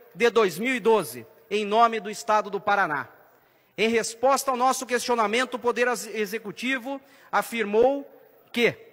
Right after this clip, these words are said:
diante destes fatos e considerando a necessidade de nova licitação pela União para a exploração do parque,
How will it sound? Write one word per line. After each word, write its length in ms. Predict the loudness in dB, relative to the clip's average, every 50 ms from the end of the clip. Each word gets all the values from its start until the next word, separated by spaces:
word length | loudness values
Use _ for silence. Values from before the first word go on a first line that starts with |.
| _ _ _ _ _ _
diante 460 | -8 0 2 2 2 2 0 -4 -4
destes 400 | -4 -4 -4 -4 -6 -10 -10 -2
fatos 440 | 2 4 6 6 4 2 -4 -8 -8
e 60 | -8
considerando 600 | -8 -8 -8 -8 -6 -4 -2 0 0 0 0 -2
a 40 | -4
necessidade 760 | -4 -6 -6 -8 -10 -10 -10 -8 -2 2 4 4 4 2 0
de 120 | -4 -4 -2
nova 280 | 2 2 2 2 0
licitação 760 | -2 -4 -6 -8 -8 -6 -4 -4 -4 -4 -2 2 2 2 2
pela 220 | 2 -2 -2 -2 -2
União 460 | -2 0 0 2 2 2 2 -2 -6 -12 -20 -20 _ _ _ _ _ _ _ _ _ _ _ _ -20 -20 _ _ _ _ 0
para 160 | 2 2 2
a 40 | 0
exploração 640 | -2 -6 -4 -2 0 0 0 0 0 0 0 0
do 100 | 0 -2
parque, 480 | 0 2 2 2 2 0 -2 -10 -18